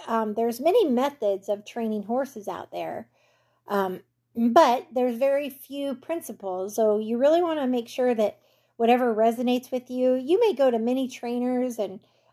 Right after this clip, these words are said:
um, clinics over the years, and you might see stuff you like, you might see stuff you don't like. That might happen when you're just at a barrel race, and, and, um, you have to decide, "These are my principles, this is what I'm gonna stick with."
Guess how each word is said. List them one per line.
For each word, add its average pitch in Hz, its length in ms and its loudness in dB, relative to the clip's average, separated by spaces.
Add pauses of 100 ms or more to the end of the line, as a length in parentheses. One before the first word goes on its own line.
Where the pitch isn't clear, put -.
um, 185 380 -8 (140)
clinics 269 420 -2
over 240 140 -2
the 233 100 0
years, 240 340 4
and 214 120 -2
you 247 80 0
might 269 220 -4
see 254 160 -8
stuff 233 340 -4
you 202 160 -4
like, 269 420 2
you 269 100 -10
might 254 200 -6
see 247 120 -10
stuff 233 240 -12
you 254 160 -8
don't 226 300 0
like. 190 340 -6 (400)
That 302 160 4
might 277 140 4
happen 254 400 0
when 240 120 2
you're 233 140 0
just 240 260 -4
at 233 160 4
a 220 60 2
barrel 247 300 4
race, - 480 -6
and, 208 300 -12
and, 208 280 -10 (460)
um, 214 280 0
you 262 200 2
have 285 220 4
to - 80 -12
decide, 220 520 0
"These 262 240 -2
are 269 100 2
my 240 200 0
principles, 226 840 -4
this 220 200 -6
is 233 120 -8
what 220 140 0
I'm 208 160 0
gonna 202 260 -4
stick - 360 -12
with." 131 280 -6